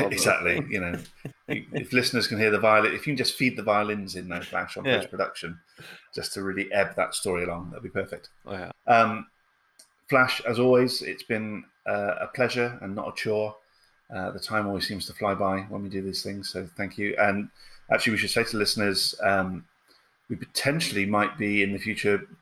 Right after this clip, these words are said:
Speaker 2: putting out a bit of a video cast of some of these as well, so you can see. Depends on a few of the technicalities. Flash has gotta work through that. We're,
Speaker 1: Mm-hmm,
Speaker 2: we're doing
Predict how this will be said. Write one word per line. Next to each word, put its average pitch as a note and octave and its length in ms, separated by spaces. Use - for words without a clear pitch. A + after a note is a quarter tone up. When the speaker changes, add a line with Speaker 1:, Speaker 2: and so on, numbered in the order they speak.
Speaker 2:
putting G#2 240
out G2 100
a F#2 40
bit F#2 120
of G2+ 80
a G2+ 80
video G#2 320
cast - 480
of - 160
some F#2+ 160
of F#2+ 60
these F#2 160
as F2 100
well, F#2+ 240
so - 140
you G2 100
can F#2 120
see. G2 340
Depends B2+ 280
on C3 100
a A#2 80
few C3+ 120
of A#2+ 60
the A#2 60
technicalities. A#2 640
Flash - 240
has - 80
gotta G#2 160
work G#2 240
through G#2 140
that. G2+ 180
We're, G#2 80
Speaker 1:
Mm-hmm, F#2+ 280
Speaker 2:
we're G#2 140
doing A2 140